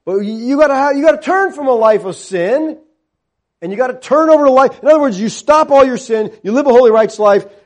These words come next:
then you get saved. I, I guess I don't need salvation then. <laughs> I'm already good, okay? I've taken care of everything. See, if what these men are saying is true,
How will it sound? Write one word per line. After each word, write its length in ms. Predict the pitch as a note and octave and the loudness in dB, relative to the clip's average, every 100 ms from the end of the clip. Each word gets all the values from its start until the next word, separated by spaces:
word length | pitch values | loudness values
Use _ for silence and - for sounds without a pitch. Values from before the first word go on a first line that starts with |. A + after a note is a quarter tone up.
| _ - | _ -10
then 220 | G3+ G#3+ | -8 -4
you 120 | F3+ | -6
get 180 | D#3 D#3+ | -6 -10
saved. 300 | C3+ G2+ - _ _ _ _ _ _ _ _ _ _ _ | -12 -14 -16 _ _ _ _ _ _ _ _ _ _ _
I, 280 | _ - F#2+ - | _ -20 -20 -20
I 80 | A#2+ | -12
guess 200 | D#3 - | -10 -8
I 60 | C#3+ | -10
don't 200 | D3 B2 | -10 -10
need 180 | A3+ | -14
salvation 540 | - A#2 G#2 G#2 G2 G#2 | -14 -16 -14 -18 -20 -12
then. 200 | E3+ D#3 | -10 -8
<laughs> 0 | |
I'm 160 | E3+ | -8
already 460 | D#3 E3 D#3 D#3 D3+ | -4 -4 -4 -6 -8
good, 360 | B2+ G#3+ F3+ A2 | -4 -2 -2 -6
okay? 420 | A2 C3 E3 F#3 _ _ - | -14 -10 -10 -10 _ _ -18
I've 160 | C#3 | -14
taken 240 | D#3+ D3+ C#3+ | -8 -8 -6
care 220 | A3 C4 | -4 -2
of 60 | D3+ | -4
everything. 420 | A#2 A2+ B2 - _ _ _ _ _ _ _ _ _ _ _ _ | -8 -14 -18 -20 _ _ _ _ _ _ _ _ _ _ _ _
See, 220 | G3 G3+ - - | -10 -10 -6 0
if 140 | F#3+ | 0
what 280 | F#3 D#4 D#4+ | 4 2 4
these 180 | D4+ A3+ | 0 2
men 160 | B3+ | 2
are 80 | A#3 | 2
saying 380 | - A3 G3+ F#3+ | 2 -4 -4 -6
is 120 | E3 | -8
true, 340 | - D#3+ A2+ | -8 -8 -8